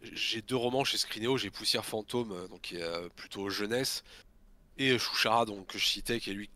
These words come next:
quand même nettement plus, euh, young adult, parce que, bon, il y a des, des thématiques, euh,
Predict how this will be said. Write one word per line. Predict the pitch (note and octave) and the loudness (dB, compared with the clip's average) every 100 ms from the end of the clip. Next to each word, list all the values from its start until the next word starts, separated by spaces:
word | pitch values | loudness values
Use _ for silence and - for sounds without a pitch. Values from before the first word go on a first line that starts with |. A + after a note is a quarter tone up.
| - | -6
quand | G2+ | -4
même | G2 | -4
nettement | G2 - A2 | -8 -6 -6
plus, | G#2 G#2 F#2+ | -4 -6 -4
euh, | F#2+ | -4
young | G2+ G2+ | -4 -2
adult, | G#2 A2+ G#2 | 2 0 0
parce | - F#2+ | -8 -10
que, | - | -8
bon, | F2+ F#2 F2 | -10 -10 -10
il | |
y | |
a | |
des, | F2 F2+ F2 - F2 F2+ F2+ | -10 -10 -12 -16 -20 -20 -16
des | F#2+ | -14
thématiques, | - F#2+ F#2+ - - | -8 -4 -2 -4 -4
euh, | F#2+ F2 | -6 -8